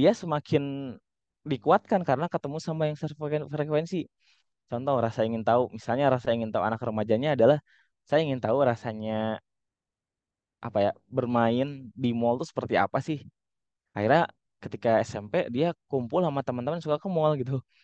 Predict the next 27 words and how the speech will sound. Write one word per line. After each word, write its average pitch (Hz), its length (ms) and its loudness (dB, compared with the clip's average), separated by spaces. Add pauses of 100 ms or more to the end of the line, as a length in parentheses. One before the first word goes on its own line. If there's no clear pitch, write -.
(680)
Eh, 110 180 6 (120)
makinlah 170 380 4
itu 170 120 -2
jadi 143 300 4 (120)
ya, 135 60 8 (100)
terus 160 220 -4
ke - 180 -12
mall 143 260 2
dan 117 120 6
seterusnya. 151 640 -6
Akhirnya 123 380 2 (440)
setelah 123 400 4
itu 117 180 -6
terbentuk, 123 500 -2 (200)
pergaulannya 120 560 4
udah 117 180 -2
terbentuk. 107 400 -4
Nah, 117 240 0
ini 156 100 -6 (120)
yang, 131 100 -4 (200)
yang 117 140 4 (200)
jadi 127 260 2
tantangan 117 380 -4
kita 113 180 -4
sekarang, 110 320 -2 (120)
pola 117 200 2
pikir 120 240 -8